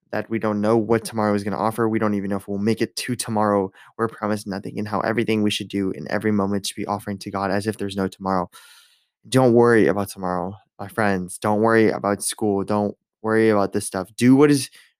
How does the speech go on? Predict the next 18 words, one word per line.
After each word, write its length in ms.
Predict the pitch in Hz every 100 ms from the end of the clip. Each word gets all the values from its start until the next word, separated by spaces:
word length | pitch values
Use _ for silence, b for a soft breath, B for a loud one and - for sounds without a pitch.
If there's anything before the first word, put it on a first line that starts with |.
| _ _
respectable 560 | 110 - 135 147 113 98
and 80 | 98
honoring 260 | 101 107
to 80 | 104
God. 300 | 98 90 90
Do 140 | 107 110
what 60 |
is 120 | 107
responsible. 480 | 104 - 110 104 98
Do 100 | 92
your 260 | 101 101 104 _ _ _
responsibilities. 920 | - 117 107 101 107 98 87 - - _ _ _
Respect 300 | 113 123 117
and 80 | 107
love 140 | 107
everyone 400 | 110 104 90 85 - _ _ -
as 180 | 104
you 380 | 101 98 101 95